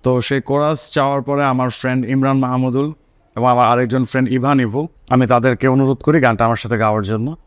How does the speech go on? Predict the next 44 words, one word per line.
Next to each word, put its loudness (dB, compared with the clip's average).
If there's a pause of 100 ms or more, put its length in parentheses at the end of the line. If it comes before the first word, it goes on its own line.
তো -2
আমরা 2
করব 0
জয়, 2
এটা -2
তো -2
নতুন 2
গান 2
ছিল -2
না, -4 (200)
এটা 2
একটা, 2 (160)
আহ, -2
প্রচলিত 0
গান, 0
We 0
Shall 2
Overcome-এর 0
বাংলা 0
সংস্করণ। -6 (240)
তো 0
সেই 0
গানটা 0
আম-, -2
আহ, -4
নতুন 2
করে -4
আমরা 0
তিনজন -2
গাই -2 (200)
এবং, 0
আহ, -2
গানটা 0
অ্যাকসেপ্টেড -2
হয় 0
লেজার 0
ভিশনে 0
এবং 2
জেগে 0
ওঠো -2 (120)
অ্যালবামে 2
গানটা 0 (200)
রিলিজ 0
হয়। -10